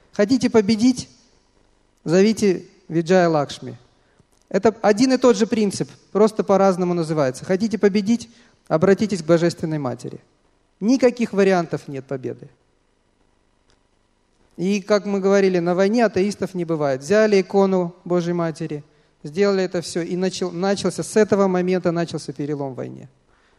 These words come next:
Так пришла победа. Поэтому, если мы хотим побеждать на каких-то своих небольших фронтах, нужно помнить об этом принципе, что есть эта изначальная божественная энергия процветания, которая приходит как победа.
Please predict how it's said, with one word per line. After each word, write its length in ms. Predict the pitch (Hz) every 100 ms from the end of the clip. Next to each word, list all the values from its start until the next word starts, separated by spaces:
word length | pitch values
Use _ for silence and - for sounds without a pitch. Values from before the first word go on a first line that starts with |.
| _ _ _ -
Так 220 | 185 -
пришла 320 | 190 - 170
победа. 420 | 165 151 127 123 - _ _ _ _ _ _ _ _ _ _ _ _ _ _ _ _ _ _ _ _ _ _ _ _
Поэтому, 580 | 175 196 214 208 208 185 - _ _
если 260 | 180 190 -
мы 140 | 202
хотим 280 | 196 196 202
побеждать 640 | 185 175 180 180 233 233
на 140 | 190 175
каких-то 360 | 175 190 143
своих 400 | 175 190 185 180
небольших 480 | 185 170 180 - 247
фронтах, 580 | - 196 175 165 143 - _ _ _ _ -
нужно 280 | 175 165 180
помнить 360 | 208 214 196
об 140 | 175 170
этом 240 | 170 170
принципе, 480 | 180 208 208 196 160
что 380 | - - 160 151
есть 440 | 165 180 - - _ _ _ _ _ _
эта 220 | 156 165
изначальная 600 | 160 175 165 196 190 196 170
божественная 640 | 165 160 185 - 175 165
энергия 360 | 165 190 190 175
процветания, 640 | 165 - 160 180 202 214
которая 340 | 165 170 165
приходит 360 | 156 156 180 180
как 200 | 160 -
победа. 480 | 156 151 151 120